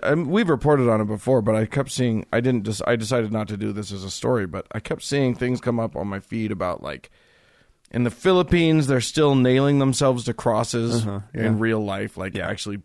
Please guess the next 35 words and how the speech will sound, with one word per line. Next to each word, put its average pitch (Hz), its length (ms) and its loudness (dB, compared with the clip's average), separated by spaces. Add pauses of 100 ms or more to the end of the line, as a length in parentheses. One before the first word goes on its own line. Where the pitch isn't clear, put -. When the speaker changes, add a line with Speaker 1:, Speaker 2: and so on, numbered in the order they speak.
(120)
Speaker 1:
piercing 104 360 -6
their 98 160 -6
own 101 100 -6
hands. 98 520 -6
Speaker 2:
Yeah. 87 160 -12 (100)
Speaker 1:
They're 131 100 0
standing 175 380 2
on 123 80 4
a 107 40 -2
platform, 104 500 0
but 87 80 -8
they're 101 100 -8
still 104 200 -6
piercing 104 380 -8
their 85 140 -8
hands. 98 340 -8
And 80 220 -10
Speaker 2:
Yeah. 90 180 -8 (260)
Speaker 1:
in 123 200 4
Mexico, 127 480 2
there 120 100 4
was 120 120 2
a 117 80 0
thing 113 380 0
where 107 160 -6 (220)
I, 107 140 -8 (1160)
people 113 280 -2
are, 104 120 -4 (300)
like, 107 200 -2 (160)
seriously 104 800 -2
injuring 101 400 -4
themselves 95 600 -8
Speaker 2:
Yeah. 123 280 -2
Speaker 1:
for - 180 -8
Jesus. 98 560 -10